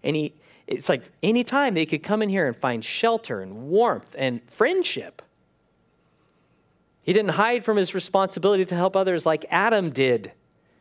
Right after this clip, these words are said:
hide from God when he was found sinning. And he was trying to cower behind his clothes. Job didn't shut the door or hide from the unwashed beggar who lived on the street.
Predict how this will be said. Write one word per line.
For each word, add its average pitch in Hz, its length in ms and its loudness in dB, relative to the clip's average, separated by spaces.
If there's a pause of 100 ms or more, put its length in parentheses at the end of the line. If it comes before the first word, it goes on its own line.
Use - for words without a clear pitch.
(460)
hide 170 380 0
from 147 180 0
God 143 280 2
when 131 140 -4
he 143 180 -6
was 139 180 -2
found 143 340 0
sinning. 120 520 -4 (1080)
And 90 120 -16
he 113 80 -16
was 104 240 -16 (100)
trying 110 280 -8
to 113 60 -2
cower 135 480 0
behind 120 360 -4
his 123 160 -8
clothes. 151 840 -2 (920)
Job 151 220 2
didn't 165 200 0
shut 190 240 0
the 180 80 2
door 165 440 4
or 139 60 2
hide 156 300 2
from 160 120 -2
the 160 160 -2
unwashed 160 640 0
beggar 175 400 2
who 160 80 0
lived 151 340 0
on 135 120 2
the 123 100 -2
street. 240 580 -6